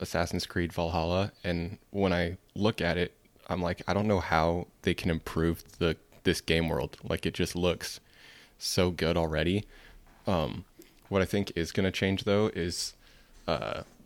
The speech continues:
kinda along the lines of what Ratchet and Clank is gonna do, where they're just gonna be able to get,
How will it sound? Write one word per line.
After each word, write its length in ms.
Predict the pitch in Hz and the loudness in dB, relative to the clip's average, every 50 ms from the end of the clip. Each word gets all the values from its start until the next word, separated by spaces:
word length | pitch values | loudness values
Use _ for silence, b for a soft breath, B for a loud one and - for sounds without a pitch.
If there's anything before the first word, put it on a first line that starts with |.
| - - - _ - - - - - - - - - | -20 -20 -20 _ -20 -20 -20 -20 -20 -20 -20 -14 -10
kinda 400 | - - 98 90 87 82 80 - - - - - | -2 0 0 2 2 0 0 -2 -6 -12 -8 -4
along 320 | 92 85 82 85 85 82 | -2 0 0 0 0 0
the 80 | 82 80 | -2 -2
lines 260 | 80 80 80 82 - | -2 -2 -2 -2 -4
of 220 | 80 76 - - - - 82 80 - | -6 -8 -10 -18 -12 -12 -10 -8 -2
what 200 | - 90 87 - | 0 0 2 4
Ratchet 280 | 87 80 80 - - 80 | 2 2 2 2 -2 -4
and 100 | 85 - | -6 -2
Clank 220 | - 85 82 - | -2 -2 -2 0
is 100 | 82 82 | -4 -4
gonna 200 | - 82 80 80 | -2 -2 -4 -2
do, 180 | 76 85 80 78 | -2 -2 -4 -2
where 140 | - 82 82 | -2 -2 0
they're 140 | 85 85 82 | 0 0 0
just 180 | 90 - - | -2 -4 -4
gonna 100 | - 87 | -4 -4
be 100 | 85 85 | -2 -2
able 120 | 82 80 76 | -2 -2 -4
to 80 | 87 | -4
get, 340 | - - 85 - - - | -4 -2 -4 -4 -4 -10